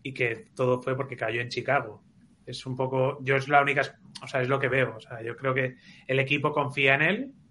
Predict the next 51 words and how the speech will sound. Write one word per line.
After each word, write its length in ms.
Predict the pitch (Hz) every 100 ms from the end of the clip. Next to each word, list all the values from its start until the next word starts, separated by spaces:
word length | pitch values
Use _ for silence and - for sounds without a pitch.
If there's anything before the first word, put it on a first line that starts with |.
| - - -
y 200 | 143 131
los 180 | 120 113
Steelers 420 | 123 - 123 123
son 140 | 131 123
muy, 220 | 117 117
eh, 300 | 113 110 107
conservadores 680 | 117 113 117 110 117 156 147
en 120 | 117
ese 100 | 104
aspecto, 480 | 110 - 110 151 143
siempre 280 | - 123 120
han 60 | 117
sido 160 | 120
conservadores 400 | 107 120 117 117
con 120 | - 117
los 100 | -
quarterbacks 420 | 123 139 175 - - - - - - -
y 160 | 156 139
le 180 | 127 123
quieren 280 | 127 123
dar. 160 | 117 127
De 80 | 120
hecho, 160 | 120
ayer 260 | 131 131 127
Big 180 | 123 123
Ben 200 | 123 127
en 120 | 123
un, 600 | 120 120 120 120 117 123 - - - -
en 80 |
el 100 | 120 120
podcast 340 | 127 131 131
que 80 | 135
tiene 180 | 123 120
Big 180 | 120
Ben, 340 | 123 131 190 - - - -
habló 280 | 135 135 131
de 160 | 127 131
ello 180 | 143
y 140 | 165 120
dijo 280 | 117 - 123
que 100 | 113
a, 640 | 104 101 98 101 104 120
a, 440 | - 117 113 104 104 _ - -
eh, 320 | 123 117 110
me-, 180 | 110 113
a 220 | 120 110
Pickett 300 | 110 131 139
hay 60 | 139
que 80 | 127
dejarle 340 | 117 135 127
tiempo 440 | 123 131 143 185